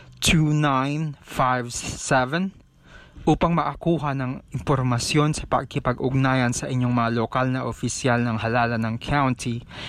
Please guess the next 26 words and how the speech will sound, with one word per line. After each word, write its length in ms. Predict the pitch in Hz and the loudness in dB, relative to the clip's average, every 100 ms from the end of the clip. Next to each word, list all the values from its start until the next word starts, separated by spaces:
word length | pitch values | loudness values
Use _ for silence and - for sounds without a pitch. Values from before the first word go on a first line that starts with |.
| - | -10
Bisitahin 720 | - 135 - 143 170 170 175 156 | -2 0 0 0 2 2 0 0
ang 160 | 139 | 0
website 400 | 135 123 131 123 | 0 -2 -4 -4
ng 160 | 131 127 | -4 -4
Kalihim 440 | 120 120 131 147 135 | -2 -2 -2 0 -2
ng 160 | 135 | -2
Estado 600 | 120 - 135 131 131 135 - - - | -4 -2 2 2 2 -2 -6 -20 -14
sa 280 | - - 120 | -4 2 2
W 600 | 117 135 143 156 156 147 | 2 2 2 -2 -4 -4
W 480 | 131 139 139 139 127 | -2 -2 -2 -4 -2
W 520 | 127 127 135 127 123 117 | -2 -2 -2 -2 -2 2
dot 440 | 120 127 - - - - - - | 2 2 -2 -10 -12 -18 -10 0
S 320 | 139 135 - | 2 2 0
O 240 | - 127 127 | 0 0 0
S 480 | 139 131 143 - - - - | 0 0 0 -6 -12 -12 -6
dot 400 | 120 131 117 - | 0 2 2 -4
C 360 | - - 143 | -10 -6 -6
A 400 | 147 127 131 165 - - - - | -4 -2 -2 -4 -10 -20 -20 -14
dot 440 | - 135 131 127 135 - | -4 0 2 0 -4 -10
G 360 | 123 123 143 139 | -6 -4 -2 -2
O 200 | 135 127 | -2 -4
V 440 | 123 147 151 185 - - - - | -2 -2 -4 -8 -16 -20 -20 -10
slash 840 | - - 147 135 131 147 - - - - - - | -4 0 2 2 2 -2 -4 -8 -12 -20 -20 -8
C 480 | - - 170 160 - | -2 0 2 0 0
O 360 | 151 151 143 | 2 4 2
U 400 | 139 135 160 147 | -2 -4 -4 -4